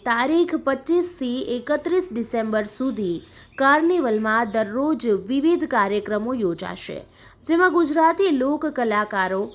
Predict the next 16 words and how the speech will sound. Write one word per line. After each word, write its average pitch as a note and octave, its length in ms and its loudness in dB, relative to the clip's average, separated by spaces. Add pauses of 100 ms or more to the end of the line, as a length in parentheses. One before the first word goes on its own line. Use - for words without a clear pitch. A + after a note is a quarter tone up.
(280)
જેમ B3 320 -2
કે C4 180 -2
ગીતા G3+ 380 0
રબારી, F#3+ 500 -2 (680)
પાર્થ C4 420 4
ઓઝા, F#3+ 440 0 (380)
બ્રિજદાન D4+ 720 0
ગઢવી, G3 440 0 (420)
ઈશાની D#4+ 600 2
દવે A3 340 2 (160)
વગેરેના A#3+ 800 0 (360)
લાઈવ C4+ 440 4
પરફોર્મન્સ, G#3 840 -4 (280)
સ્ટેન્ડ D4 420 0
અપ D4+ 180 0
કોમેડી, G3+ 580 0